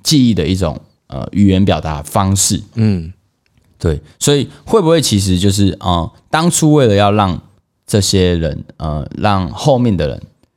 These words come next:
Speaker 1: 想要记得这些事情，
Speaker 2: 哎。
Speaker 1: 所以为了传承历史，所以他们用说故事的方式去记录。
Speaker 2: 哦。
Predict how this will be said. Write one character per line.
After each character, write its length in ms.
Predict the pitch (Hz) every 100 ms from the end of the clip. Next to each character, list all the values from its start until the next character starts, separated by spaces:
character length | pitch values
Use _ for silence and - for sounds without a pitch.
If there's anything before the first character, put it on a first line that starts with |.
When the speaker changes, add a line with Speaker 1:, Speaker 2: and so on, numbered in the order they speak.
| _ _
Speaker 1:
想 200 | - 82
要 120 | 85
记 240 | 92 - 107
得 120 | 80
这 120 | 82
些 100 | 80
事 160 | 80 82
情， 220 | 71 - - -
Speaker 2:
哎。 180 | 95 85
Speaker 1:
所 160 | - 95
以 160 | 87 - _ _ _
为 220 | - 135 98
了 160 | 85
传 260 | 80 82 82
承 240 | 82 78
历 140 | 87 73
史， 180 | - - _ _ _
所 180 | -
以 40 | 98
他 100 | 95
们 80 | 92
用 160 | 90
说 240 | 87 104 95
故 160 | 92
事 120 | 90
的 100 | 87
方 260 | 78 76 78
式 240 | 78 80 - _
去 140 | - 92
记 300 | - 85 73
录。 160 | 69 - _ _ _ _
Speaker 2:
哦。 800 | - 107 104 101 92 90 85 90